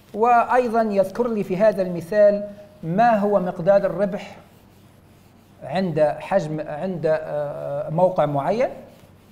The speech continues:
عند حجم نشاط معين، وأيضًا إذا كان تحققت خسارة ما مقدار هذه،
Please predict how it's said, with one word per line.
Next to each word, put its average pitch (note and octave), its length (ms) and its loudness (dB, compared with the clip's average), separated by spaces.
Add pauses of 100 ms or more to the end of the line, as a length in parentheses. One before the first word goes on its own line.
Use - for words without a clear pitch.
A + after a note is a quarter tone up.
(320)
عند D#3+ 220 0
حجم F3 440 0
نشاط E3 400 2
معين، G#3 460 -2
وأيضًا G#3 420 0
إذا F3+ 240 -4
كان A3+ 380 0
تحققت F#3+ 560 -4
خسارة F#3 540 2
ما F#3+ 280 0
مقدار E3 480 -2
هذه، D3+ 580 -8